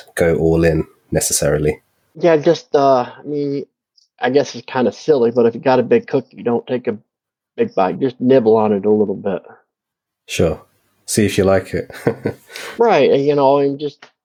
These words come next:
Speaker 2: allow yourself to have some small little successes. And then you can set yourself up further and further.
Speaker 1: I agree. That's useful. Because, um,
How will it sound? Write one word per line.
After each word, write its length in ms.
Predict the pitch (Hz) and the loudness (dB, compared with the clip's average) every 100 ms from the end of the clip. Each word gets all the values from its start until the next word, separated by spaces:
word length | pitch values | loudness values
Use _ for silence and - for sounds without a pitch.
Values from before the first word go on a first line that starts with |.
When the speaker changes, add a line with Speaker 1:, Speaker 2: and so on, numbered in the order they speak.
| _ _ _ _ _ _ - | _ _ _ _ _ _ -2
Speaker 2:
allow 220 | 147 185 | 2 4
yourself 480 | 190 151 - 160 - | 2 -2 0 -2 -2
to 60 | |
have 220 | 139 147 139 | -2 -2 -2
some 180 | 123 113 | -8 -10
small 580 | - 131 135 139 131 | -12 -2 2 4 4
little 460 | 131 131 120 110 _ _ _ _ _ _ _ _ _ _ _ | 4 4 4 0 _ _ _ _ _ _ _ _ _ _ _
successes. 800 | - 123 - 135 113 73 71 _ _ _ _ _ _ _ _ _ _ | -12 -12 -4 -4 -4 -10 -20 _ _ _ _ _ _ _ _ _ _
And 100 | 127 | -2
then 120 | 151 165 | 0 0
you 80 | |
can 140 | 147 127 | -2 -2
set 200 | 147 - | -2 -4
yourself 420 | - - 123 - | -4 -2 -2 -2
up 160 | 113 - | -6 -4
further 260 | 113 107 | -6 -4
and 120 | 101 - | -8 -4
further. 280 | 85 73 - _ _ _ _ _ _ _ _ _ - | -4 -4 -10 _ _ _ _ _ _ _ _ _ -2
Speaker 1:
I 80 | 95 | 0
agree. 280 | 90 95 87 - | 2 0 -2 -4
That's 180 | 107 110 | -2 -2
useful. 360 | 101 - 87 - - - - - | -2 -2 -4 -6 -16 -14 -10 -2
Because, 380 | 117 120 110 110 | 0 0 0 2
um, 520 | 110 107 104 101 | 2 2 0 -2